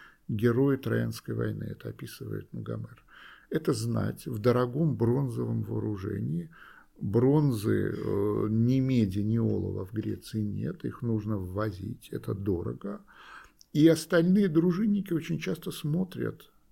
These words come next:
как знать, э, значит, э, чем закончился поединок знати. А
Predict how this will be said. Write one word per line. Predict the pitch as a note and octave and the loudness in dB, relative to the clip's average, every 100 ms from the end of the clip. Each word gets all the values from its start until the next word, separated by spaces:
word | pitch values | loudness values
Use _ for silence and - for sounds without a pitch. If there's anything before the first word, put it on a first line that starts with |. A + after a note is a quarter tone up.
| _ - | _ -2
как | C3+ A#2 G#2+ | 2 2 0
знать, | A#2+ B2 A2 F#2+ - - | -4 -2 -2 -4 -8 -12
э, | - A#1 A1+ A1+ A1 G#1+ | -8 -6 -4 -4 -4 -6
значит, | A1+ - - - - | -8 -8 -8 -10 -6
э, | A#2 A2+ - - - - B3+ - C#3+ | -6 -6 -16 -20 -20 -14 -8 -4 0
чем | - C3+ | 4 4
закончился | A#2+ A#2 D#3+ D3 A#2 A#2+ | 4 0 -2 -4 -6 -8
поединок | B2+ A#2+ A#2 C3+ A#2 | -4 -4 -2 -4 -4
знати. | A#2 A2 - - _ _ - - - - - - - _ _ _ _ _ | -6 -8 -10 -20 _ _ -20 -20 -20 -20 -20 -20 -20 _ _ _ _ _
А | - B2+ C3 C3 B2+ - - | -6 -2 0 0 -2 -6 -10